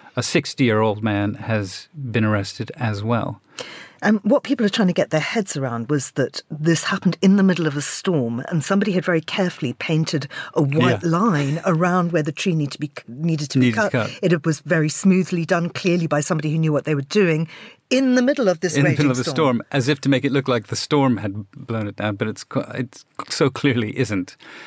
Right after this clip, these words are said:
Speaker 1: That this is also, you know, this is spawning conspiracy theories as well, just in the absence of any actual information about why or how this was accomplished.
Speaker 2: Mm. And it turns out that it really was a very significant place for a lot of people who, you know, got engaged under it,
Speaker 1: Yeah.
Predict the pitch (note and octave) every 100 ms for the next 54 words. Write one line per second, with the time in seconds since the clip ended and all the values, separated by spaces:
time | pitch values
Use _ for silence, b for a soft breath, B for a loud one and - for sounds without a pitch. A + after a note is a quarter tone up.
0 | B B _ C3 A#2+ C#3+ D3+ D3 C#3 -
1 | C3 B2+ B2+ A#2+ A2 A#2 A#2 - A#2+ G#2+
2 | G2+ G#2+ - A2 F#2+ G#2 G#2 G2 F#2+ F2
3 | - - G2+ G#2 G2 F2+ - - B2 -
4 | - C#3+ A#2 - C#3 A#2+ - F#2+ - A2
5 | A#2+ A#2 G#2+ A#2 G#2 A#2 A#2 G#2+ G#2+ G#2
6 | - G#2+ A#2 G#2+ G#2+ A2+ A2 G#2 G#2+ G2+
7 | A#2+ G#2 G#2+ G#2 G2+ G2 B2 A#2+ - A2+
8 | - G3 F#3 F#3 - - D4 D4+ - D#4+
9 | G4+ F4+ D4 A3 F3+ F#3 A3 B3 A3+ F#3+
10 | G#3+ F3+ F3+ G3 G3 D3 D#3 D3 - D3+
11 | - C#3 - C#3 D3+ C#3 D#3 - C#3 B2
12 | C3 C3 - - - D3+ B2 C#3 D3+ D3
13 | C#3 C3+ - C#3 C#3 B2 A2+ G#2